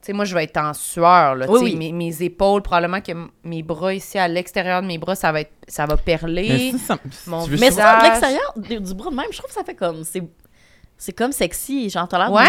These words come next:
Speaker 2: d'une
Speaker 1: quelqu'un
Speaker 2: joueuse
Speaker 1: te
Speaker 2: de
Speaker 1: touche, puis
Speaker 2: tennis.
Speaker 1: fait,
Speaker 3: Comme,
Speaker 1: ah!
Speaker 3: comme sur un fruit.
Speaker 2: Oui, exact.
Speaker 1: Ah oui, quand quelqu'un fait comme, ah, mais non, mais
Speaker 3: Ouais.
Speaker 2: Ah, ouais.
Speaker 3: C'est sûr, faut pas toucher.
Speaker 2: Ouais, c'est sûr, faut pas toucher. Ben,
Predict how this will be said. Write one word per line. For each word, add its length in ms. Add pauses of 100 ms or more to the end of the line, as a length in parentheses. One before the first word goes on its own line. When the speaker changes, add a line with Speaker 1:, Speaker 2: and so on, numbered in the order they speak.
Speaker 2:
d'une 80
Speaker 1:
quelqu'un 320
Speaker 2:
joueuse 100
Speaker 1:
te 80
Speaker 2:
de 60
Speaker 1:
touche, 100
puis 120
Speaker 2:
tennis. 120
Speaker 1:
fait, 60
Speaker 3:
Comme, 120
Speaker 1:
ah! 240
Speaker 3:
comme 140
sur 160
un 140
fruit. 520
Speaker 2:
Oui, 320
exact. 440 (260)
Speaker 1:
Ah 140
oui, 140 (140)
quand 140
quelqu'un 240
fait 140
comme, 260
ah, 220
mais 120
non, 140
mais 180 (1120)
Speaker 3:
Ouais. 280
Speaker 2:
Ah, 360
ouais. 200 (180)
Speaker 3:
C'est 200
sûr, 260
faut 100
pas 140
toucher. 260
Speaker 2:
Ouais, 140
c'est 100
sûr, 160
faut 100
pas 140
toucher. 380 (560)
Ben, 160